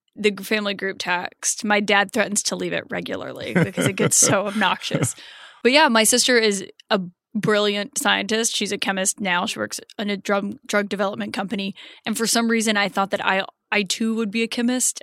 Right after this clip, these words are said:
Speaker 1: and reality hit me like a pile of bricks <laughs> when
Speaker 2: You
Speaker 1: I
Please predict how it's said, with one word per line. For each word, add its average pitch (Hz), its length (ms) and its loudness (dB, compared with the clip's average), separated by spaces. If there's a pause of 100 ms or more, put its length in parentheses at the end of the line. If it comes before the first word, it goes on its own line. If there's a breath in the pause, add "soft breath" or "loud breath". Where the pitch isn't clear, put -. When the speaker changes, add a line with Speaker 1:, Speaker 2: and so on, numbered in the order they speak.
(120)
Speaker 1:
and 185 560 -4 (720)
reality 202 480 4
hit 190 200 -4
me 202 240 -2
like 196 220 -4
a 185 120 -4 (460)
pile 190 220 2
of 185 80 -4
bricks 190 440 2
<laughs> - 80 -10
when 277 100 4
Speaker 2:
You 240 60 0
Speaker 1:
I - 40 -4